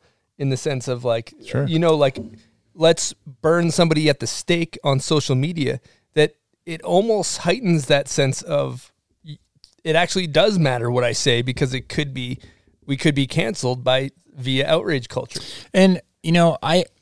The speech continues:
Speaker 2: there's a lot of it that I agree with, that there's some things that, that we got away. I mean, growing up back east,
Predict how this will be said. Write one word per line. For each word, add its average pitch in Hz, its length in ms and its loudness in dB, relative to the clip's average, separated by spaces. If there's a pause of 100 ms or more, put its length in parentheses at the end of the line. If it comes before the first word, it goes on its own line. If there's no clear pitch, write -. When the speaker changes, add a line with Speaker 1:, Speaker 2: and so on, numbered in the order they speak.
(140)
Speaker 2:
there's 156 200 2
a 156 80 2
lot 147 160 8
of 160 80 6
it 139 80 4
that 120 100 2
I 123 140 4
agree 117 340 4
with, 113 140 2
that 110 140 -6
there's 123 260 4
some 110 240 0
things 110 320 0
that, 98 220 0
that 95 200 -2
we 117 520 2
got 110 200 2
away. 101 200 2
I - 20 -6
mean, 113 160 2
growing 120 260 6
up 117 80 2
back 117 260 0
east, 135 360 2